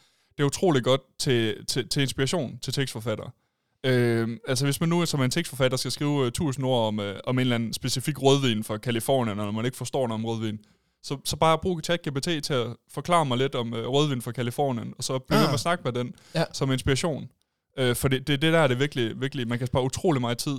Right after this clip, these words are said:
Speaker 1: hvad skal vi sige, i selve inspirationsfasen, øh, på det, og så kan man jo også bare, øh, skrive, øh, "Write me a summary about,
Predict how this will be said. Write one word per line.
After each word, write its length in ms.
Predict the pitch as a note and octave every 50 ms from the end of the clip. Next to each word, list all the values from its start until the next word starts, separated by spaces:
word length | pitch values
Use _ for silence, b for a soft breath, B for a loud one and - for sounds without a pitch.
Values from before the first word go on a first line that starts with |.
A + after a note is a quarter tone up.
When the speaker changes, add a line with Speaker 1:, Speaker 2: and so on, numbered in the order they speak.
| B2
Speaker 1:
hvad 100 | A#2 A#2+
skal 100 | A#2 -
vi 60 | B2 A#2
sige, 100 | B2+ B2
i 40 |
selve 280 | A#2 - C#3 C3 B2+ B2+
inspirationsfasen, 880 | B2 A#2+ - A#2 A2+ - C#3 B2 A2+ - - A#2 A2+ - - - C3 - _ _ _ _ _ _ _ - C3
øh, 140 | B2+ A#2+ A2+ -
på 140 | D3 C#3 C3+
det, 160 | C#3 A#2 -
og 80 | A#2
så 100 | - C#3+
kan 120 | C3 C#3 B2+
man 140 | B2 A#2+ B2
jo 60 | B2
også 140 | C3 - -
bare, 320 | C#3 C3 B2+ B2 A#2+ G#2+
øh, 220 | G#2+ G#2+ D#2 D#2 - C#3 _ _ _ _ _ _ _ _ _ -
skrive, 500 | - - D3 C3+ B2+ B2+ B2 A#2+ A2+ A2
øh, 160 | G#2+ G#2+ G#2+ - - - - C#3
"Write 200 | C3 C3+ C#3+ -
me 100 | C#3 A#2+
a 40 | A#2
summary 460 | A2 - C3+ C3 C3+ C3+ B2+ A2+ A2 A2 - -
about, 340 | A2+ - A#2 A#2 A2+ A2+